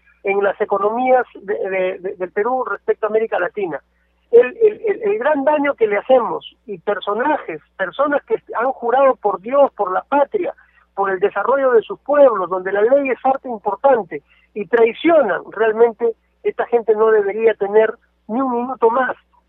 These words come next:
en la vida pública, y es más, deberían ser sancionados inclusive con la pena capital. Yo creo que ya es momento de comenzar a trabajar ese tema, porque no podemos seguir en esta situación, Rómulo. Esta es una situación desastrosa.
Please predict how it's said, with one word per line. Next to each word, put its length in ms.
en 80
la 100
vida 200
pública, 460
y 100
es 100
más, 220
deberían 400
ser 180
sancionados 640
inclusive 480
con 160
la 60
pena 260
capital. 560
Yo 80
creo 180
que 160
ya 100
es 60
momento 540
de 100
comenzar 400
a 60
trabajar 400
ese 160
tema, 340
porque 220
no 120
podemos 480
seguir 280
en 100
esta 180
situación, 460
Rómulo. 320
Esta 160
es 60
una 160
situación 360
desastrosa. 720